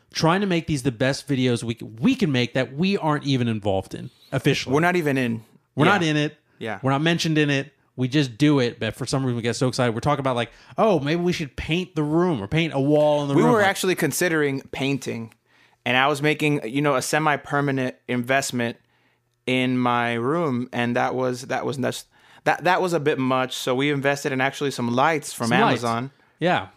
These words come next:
Speaker 2: How great is Amazon? I know we've done this before. It's so good. I could just order something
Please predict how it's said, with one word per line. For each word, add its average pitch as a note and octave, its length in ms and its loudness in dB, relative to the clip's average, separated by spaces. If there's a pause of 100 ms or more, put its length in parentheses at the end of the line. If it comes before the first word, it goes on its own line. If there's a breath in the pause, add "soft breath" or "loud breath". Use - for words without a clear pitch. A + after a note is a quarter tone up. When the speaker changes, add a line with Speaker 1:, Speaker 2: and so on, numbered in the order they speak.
Speaker 2:
How C4+ 200 4
great D3+ 300 0
is C#3+ 140 0
Amazon? A#2+ 420 -2
I F#3 100 4
know A3 120 2
we've G3+ 140 0
done C#3+ 160 0
this D3 120 0
before. C3+ 480 -2 (380 loud breath)
It's - 200 -10
so G#3 380 -2
good. D#3+ 280 0
I C#3+ 80 0
could D#3 100 -8
just D#3 160 -8
order D3+ 240 0
something E3+ 560 -2